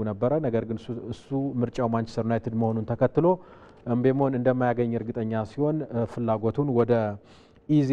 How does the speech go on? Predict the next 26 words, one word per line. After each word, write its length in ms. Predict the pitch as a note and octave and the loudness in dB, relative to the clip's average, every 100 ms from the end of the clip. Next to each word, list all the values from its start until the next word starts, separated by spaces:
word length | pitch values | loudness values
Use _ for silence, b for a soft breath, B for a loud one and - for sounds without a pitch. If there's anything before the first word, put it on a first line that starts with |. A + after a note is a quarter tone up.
| B2+ | 4
አድርጓል። 420 | A#2+ A#2 C3 D#3+ | 2 0 0 0
ወደ 160 | B2+ A#2+ | 0 0
ክሪስታል 440 | - B2+ - B2 A2 | -2 -8 -4 -4 -2
ፓላስ 280 | A2+ A2+ - | -4 -4 -4
በማቅናት 640 | A2+ A2 A2 A2+ A#2 A2 | -4 -2 -2 -4 -4 -6
እንግዲህ 300 | A2+ A#2 D#3+ D3+ | -6 -4 -4 -2
ለ-፣ 200 | A#2 A2+ G#2+ | -2 -2 -2
በክሪስታል 580 | G#2 A2 - A#2+ - A2+ | 0 -2 -2 -6 -2 -2
ፓላስ 320 | A2 A2+ A2+ | 0 0 0
ቤት 200 | D3 D3+ - B B - | 0 -2 -4 B B 0
ድንቅ 200 | C#3+ C#3+ | 2 4
አቋሙን 400 | B2+ B2 B2 A#2 | 2 2 0 0
እያሳየ 440 | A#2 A2+ A#2 G#2+ A2+ A2+ A2 | 0 0 -2 0 0 0 0
የሚገኘው 580 | A#2 A#2 G#2+ A2+ B2+ C3 | 0 0 -2 -2 -2 -2
የሃያ 240 | A#2 A2+ | 0 -2
ስድስት 280 | A2 A2+ - | -4 -10 -4
ዓመቱ 260 | A2+ G#2+ G#2 A2+ A2+ A#2 | -4 -2 -4 -4 -4 -4
እንግሊዛዊ 500 | A2 A2 G#2 A2 A2 | -4 -2 0 0 0
የመስመር 420 | A2 G#2 - A2 G#2+ | -2 -4 -4 -4 -2
ተጫዋች 440 | A2 - C3+ C#3 - B B B B | -4 0 0 0 -8 B B B B
ኢዜን 300 | C#3 C#3 D3 | 4 6 6
የማስፈረም 600 | C#3 C3+ C3 - C3+ C#3+ D3 | 4 2 0 0 2 2 0
ትልቅ 300 | - D3 C#3+ | -2 0 -2
ፍላጎት 560 | - C3 B2+ A#2+ B2 - - | -2 0 0 2 -2 -4 -8
እንዳላቸው 720 | C3 B2 A#2+ A#2+ A#2 - A#2 G#2+ | -4 0 2 0 -2 -2 -2 -2
ተነግሯል። 520 | - C#3 D3+ B2 E3 | -2 -2 0 2 0